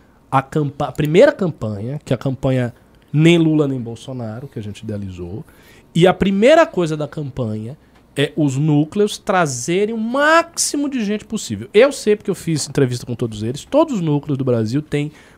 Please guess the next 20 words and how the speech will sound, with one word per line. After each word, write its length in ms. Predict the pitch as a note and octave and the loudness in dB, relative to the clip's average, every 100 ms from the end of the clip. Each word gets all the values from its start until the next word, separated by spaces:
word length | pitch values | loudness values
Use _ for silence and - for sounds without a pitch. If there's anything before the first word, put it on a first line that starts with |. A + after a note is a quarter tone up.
| - | -2
grupos 260 | F3 G#3 | 0 0
de 80 | F#3+ | -2
apoiadores 640 | F3+ F3+ D#3+ C#3+ C#3+ C#3 | -2 -2 -4 -2 -4 -6
com 120 | - D3 | -10 -12
cem, 480 | - - G3 F#3+ F#3+ _ - | -10 -10 -8 -8 -12 _ -12
cento 240 | - G3 | -8 -6
e 40 | - | -8
cinquenta, 480 | D#3+ D#3 D#3 D3+ | -10 -8 -8 -8
duzentos 560 | C#3+ C#3+ C3 D3 D#3+ C3 | -8 -8 -8 -8 -8 -12
membros. 480 | G#2+ - - - - - - - - _ - | -12 -14 -16 -18 -20 -20 -20 -20 -20 _ 2
Os 240 | D#3 C3 | 2 2
núcleos 560 | D#3+ A3 B3+ C4+ C4+ - | 0 0 0 -6 -8 -8
precisam 760 | - F#3+ - - F#3 E3+ G#3+ - _ | -6 -6 -6 -6 -4 -4 -10 -16 _
trazer 440 | F#3+ E3+ C#3 C3 A#3 | -2 0 -2 -2 -2
essas 220 | A#3+ G#3+ | -4 -10
pessoas 360 | - E3+ F#3 | -10 -10 -12
pra 160 | - F#3+ | -10 -10
dentro 320 | D#3 D3 F#3 | -8 -8 -8
da 60 | F#3 | -8
academia. 460 | - F#3 F3 - | -10 -14 -14 -18